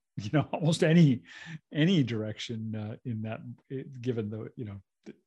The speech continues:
within the boundaries of the market they serve. But, uh, I thought that was really interesting response on their part. And, uh,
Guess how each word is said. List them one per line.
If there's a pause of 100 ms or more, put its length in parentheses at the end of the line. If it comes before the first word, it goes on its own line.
(500)
within
the
boundaries
of
the
market
they
serve.
But,
uh,
I
thought
that
was
really
interesting
response
on
their
part. (100)
And,
uh,